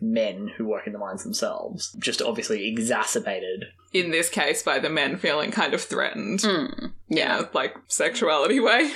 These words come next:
Speaker 2: Yeah, what did actually surprise me was that the, like, men leaders of the group were so aware of this. Like, Howell Francis
Speaker 3: Mm-hmm.
Speaker 2: talks about how he was like, "I knew that I had to relinquish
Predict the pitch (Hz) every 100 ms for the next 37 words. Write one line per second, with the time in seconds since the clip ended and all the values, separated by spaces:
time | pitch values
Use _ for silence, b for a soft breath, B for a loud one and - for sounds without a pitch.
0 | - - 247 180 139 294 427 226 208 196
1 | 196 - 185 165 - 180 147 147 147 147
2 | 143 151 151 156 - - 147 131 - -
3 | _ 170 170 160 160 185 175 147 143 135
4 | 139 139 120 - - 143 - - 170 165
5 | 160 151 151 - - 185 - 285 294 180
6 | 147 - 196 196 202 156 214 220 143 -
7 | 165 - - 156 143 - - 143 - 175
8 | 151 156 107 120 - 185 180 180 202 170
9 | 160 180 143 - 147 156 147 143 143 160